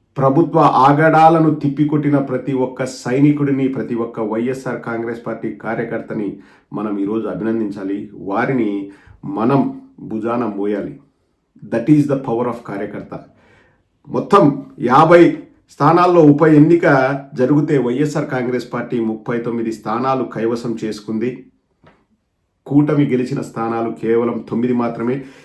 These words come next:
ఇండిపెండెంట్ ఒకరు గెలిచారు. ఎన్నికలు వాయిదా, అంటే మొత్తం యాభై ఏడులో ఏడు వాయిదా పడ్డాయి. యాభైలో ముప్పై తొమ్మిది మన పార్టీ గెలిచింది, తొమ్మిది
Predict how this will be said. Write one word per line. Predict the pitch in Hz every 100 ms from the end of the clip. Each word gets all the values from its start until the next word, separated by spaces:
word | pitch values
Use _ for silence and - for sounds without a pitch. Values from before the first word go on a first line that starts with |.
| -
ఇండిపెండెంట్ | 120 143 151 160 151 151 131 - - - -
ఒకరు | 117 123
గెలిచారు. | 117 120 120 135 147 - - _ _ _ -
ఎన్నికలు | 131 156 170 180 147
వాయిదా, | 135 139 143 - -
అంటే | 117 135
మొత్తం | 123 - 143
యాభై | 123 123 131
ఏడులో | 131 131 139
ఏడు | 123 117
వాయిదా | 113 110 127
పడ్డాయి. | 123 113 123 147 - _ _ _ -
యాభైలో | 117 123 135 135
ముప్పై | 131 117 123 117
తొమ్మిది | 117 143 131 95 - _ -
మన | 101 107
పార్టీ | 107 107 -
గెలిచింది, | 110 104 101 107 110 - - _ _ _ -
తొమ్మిది | 131 147 151 143 - -